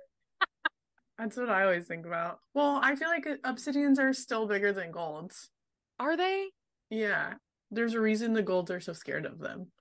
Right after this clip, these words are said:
Speaker 2: Yeah,
Speaker 1: You know?
Speaker 2: I guess that's true. I just thought that Cavix and, and Daxos and Pax were, like, the size of an Obsidian.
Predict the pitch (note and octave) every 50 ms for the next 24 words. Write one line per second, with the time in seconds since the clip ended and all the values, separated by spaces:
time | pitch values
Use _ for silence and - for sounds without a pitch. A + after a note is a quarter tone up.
0 | _ _ _ _ _ A#3+ B3 E4 E4 C#4+ A3 E3+ G2+ - - - - A#3+ A#3+ -
1 | C#4 C4+ - D4+ C#4 - - - - C4 B3 G#3 F3 D#3+ - - A3+ A#3 C4 C#4+
2 | - - - D4+ D#4 D4+ D4 C4+ - - A3+ A3+ A#3 B3 C4 B3+ A3+ - - -
3 | G#3+ G#3+ G#3+ G#3 G3 E3 - - - A3 G#3+ E3 G3 G3 F#3+ G#3+ - - A#3+ A3+
4 | A3 A3 G3+ - - F#3+ F#3+ G#3 G3+ - G#3+ G3 F#3 F3+ F3 F3+ F3 - _ -
5 | - - - - _ _ _ _ _ _ D#3+ E3+ A3+ G3 - - G#3 F#3+ G3+ G#3
6 | F3+ G#3+ A3 G#3+ G3+ G3 F3+ - - G3 F3+ F3 D3+ - D2 - -